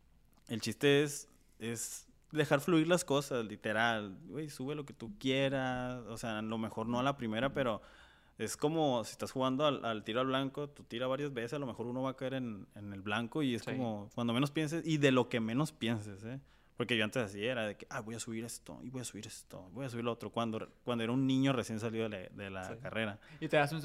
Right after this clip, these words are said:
Speaker 2: "Voy a hacer esta representación gráfica de, de
Speaker 1: Nadie se va, nadie,
Speaker 2: teleartista".
Speaker 1: nadie lo ha hecho aquí en Mazatlán.
Speaker 2: <laughs>
Speaker 1: Así, no, sí me ponía así, pero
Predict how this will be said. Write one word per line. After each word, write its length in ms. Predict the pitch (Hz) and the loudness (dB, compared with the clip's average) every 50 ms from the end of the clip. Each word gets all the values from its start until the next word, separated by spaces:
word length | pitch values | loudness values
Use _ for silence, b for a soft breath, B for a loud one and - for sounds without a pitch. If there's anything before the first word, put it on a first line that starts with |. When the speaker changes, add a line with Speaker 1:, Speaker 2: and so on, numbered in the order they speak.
| 170 165 | -2 0
Speaker 2:
"Voy 80 | 196 | 0
a 20 | 196 | -2
hacer 200 | 175 190 185 170 | 0 -2 -4 -6
esta 540 | 156 - - 151 131 120 113 113 113 90 87 | -6 -6 -6 -6 -4 -4 -6 -6 -8 -10 -10
representación 800 | 135 135 - 131 139 139 127 131 127 - - 139 139 139 131 | -10 -8 -8 -8 -8 -6 -6 -6 -8 -8 -6 -2 -2 -2 -2
gráfica 580 | 131 131 127 117 - - 135 120 - - 117 104 | -4 -6 -6 -6 -6 -8 -10 -8 -6 -4 -6 -4
de, 280 | 107 110 107 104 104 107 | -4 -6 -8 -8 -10 -10
de 20 | - | -10
Speaker 1:
Nadie 480 | - 107 107 107 113 113 113 107 107 | -8 -4 -2 0 2 2 2 2 0
se 160 | - - - 101 | 0 0 0 0
va, 100 | 101 101 | 0 -2
nadie, 180 | 98 85 - - | -2 -4 -4 -6
Speaker 2:
teleartista". 460 | 170 - 107 107 101 98 104 - - | -4 -4 -4 -6 -6 -8 -6 -2 2
Speaker 1:
nadie 200 | 131 131 131 123 | 4 6 6 6
lo 80 | 113 110 | 4 2
ha 60 | 104 | 0
hecho 180 | 98 - - 101 | -2 -4 -6 -8
aquí 160 | - - - | -8 -10 -8
en 80 | 95 | -6
Mazatlán. 300 | 98 95 90 - - - | -6 -6 -4 0 0 2
Speaker 2:
<laughs> 760 | - - - - - - - - - - 160 160 - 175 - 101 | 2 2 0 2 4 4 4 6 4 4 2 2 0 0 -2 0
Speaker 1:
Así, 280 | 98 113 120 117 110 107 107 104 | 4 6 6 6 6 6 4 4
no, 220 | 107 120 117 110 | 6 6 6 6
sí 120 | 101 - 107 | 4 2 6
me 160 | 110 139 160 | 6 6 8
ponía 400 | - 190 147 123 127 147 175 180 170 - 123 117 | 8 8 8 10 8 8 8 6 4 2 0 -2
así, 400 | 113 - 123 123 147 160 160 - - | 0 2 2 4 4 2 2 4 8
pero 500 | 139 131 135 127 127 120 113 107 - | 8 10 12 12 10 10 8 6 4